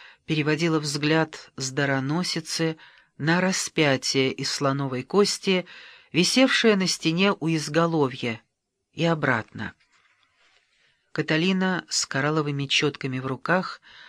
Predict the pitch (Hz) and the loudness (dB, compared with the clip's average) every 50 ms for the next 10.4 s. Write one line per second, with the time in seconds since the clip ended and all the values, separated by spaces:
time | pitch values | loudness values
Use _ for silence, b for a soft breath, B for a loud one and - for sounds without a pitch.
0 | B B B B - - - 156 151 - - - 185 170 165 160 175 185 180 180 | B B B B -8 -6 -4 -2 -4 -2 -2 -4 -6 -4 -2 -2 0 0 0 0
1 | 170 165 175 175 165 - b b b b b b b - - 156 156 - 147 156 | -2 -2 -4 -4 -6 -10 b b b b b b b -6 -4 -4 -2 0 0 0
2 | 156 156 165 165 156 156 151 143 - - _ - - 143 147 156 160 160 156 151 | 0 0 0 0 0 0 -2 -4 -6 -8 _ -6 -4 -2 0 0 0 0 0 -2
3 | 143 139 139 139 135 135 135 131 135 - - - 131 127 127 151 165 180 180 - | -4 -4 -4 -4 -2 -2 -2 -4 -4 -6 -6 -2 -2 0 0 0 0 -2 -2 -4
4 | - 180 175 175 170 b b b b b b b b b 156 - 156 156 151 147 | -4 -4 -4 -4 -6 b b b b b b b b b -8 -4 -4 -4 -2 -2
5 | 143 143 151 160 165 165 - - - 151 147 143 139 139 139 - - - 147 139 | -2 0 0 0 0 0 -2 -4 -2 -2 0 0 0 -2 -2 0 0 0 0 0
6 | 135 135 135 127 123 120 113 - - - - - 123 - _ _ _ _ _ _ | 0 0 0 -2 -2 -6 -8 -8 -8 -8 -8 -10 -12 -16 _ _ _ _ _ _
7 | _ _ _ _ _ _ _ _ _ _ _ _ - 143 160 208 226 202 196 190 | _ _ _ _ _ _ _ _ _ _ _ _ -6 -2 2 2 2 2 4 4
8 | 180 190 185 175 165 - - - 160 156 - 160 156 156 156 165 175 180 170 156 | 4 4 2 2 0 -2 -2 -2 -2 -2 0 0 2 2 4 4 4 2 2 0
9 | - - - - 143 160 165 156 143 143 139 135 135 147 147 147 139 135 131 131 | -4 -6 -4 0 2 4 4 2 2 0 0 0 0 0 0 0 0 -2 -2 -4
10 | - - - 160 165 170 170 165 | -6 -4 -2 0 0 0 0 -4